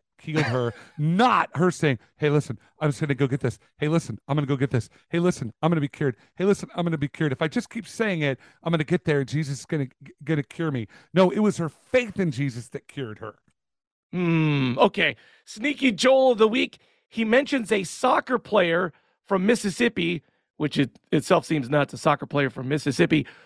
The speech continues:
Speaker 2: who never played a down of football on the Louisville football team, but went on to become the first African-American kicker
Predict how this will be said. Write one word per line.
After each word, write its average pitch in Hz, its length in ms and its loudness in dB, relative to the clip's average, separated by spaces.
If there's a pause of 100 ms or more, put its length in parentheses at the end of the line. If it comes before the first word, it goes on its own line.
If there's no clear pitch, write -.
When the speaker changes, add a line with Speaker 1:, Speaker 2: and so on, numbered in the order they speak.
Speaker 2:
who 240 100 2
never 277 300 4
played 294 340 -2
a 233 60 -2
down 240 340 -2
of 226 100 -4
football 208 520 0
on 202 120 0
the 202 80 0
Louisville 214 420 0
football 233 420 -2
team, 151 380 -10 (440)
but 208 200 0
went 262 200 4
on 311 120 8
to 320 80 -2
become 254 260 2
the 220 120 -4
first 294 440 2 (360)
African-American 226 840 2
kicker 240 440 2